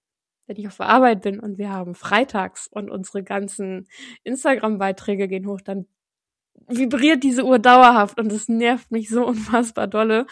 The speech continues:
dass ich Instagram zum Beispiel schon ausgeschalten habe. Aber grundsätzlich habe ich da trotzdem noch WhatsApp drüber laufen, iMessage drüber laufen und Anrufe drüber laufen. Also selbst wenn mein Handy lautlos ist, kriege ich's zum Beispiel über meine Uhr mit,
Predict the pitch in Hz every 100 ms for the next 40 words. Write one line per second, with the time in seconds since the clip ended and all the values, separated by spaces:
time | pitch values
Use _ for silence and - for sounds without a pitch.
0 | - - _ - 214 220 214 254 - 202
1 | 208 220 240 233 - - 196 196 202 -
2 | - 202 190 208 196 202 196 233 277 _
3 | _ _ _ 220 214 208 208 208 - _
4 | _ _ _ _ _ _ - - 214 208
5 | 226 202 220 214 - _ _ _ _ _
6 | _ _ - 233 220 214 208 214 208 220
7 | 208 202 220 220 208 208 202 202 196 202
8 | - 208 202 - - - 202 202 196 196
9 | 208 202 - 202 196 - - 202 190 202
10 | 196 214 208 208 208 202 220 214 208 202
11 | 220 220 202 202 220 214 208 214 - 208
12 | 208 - 202 208 202 208 202 190 185 185
13 | - 233 220 233 285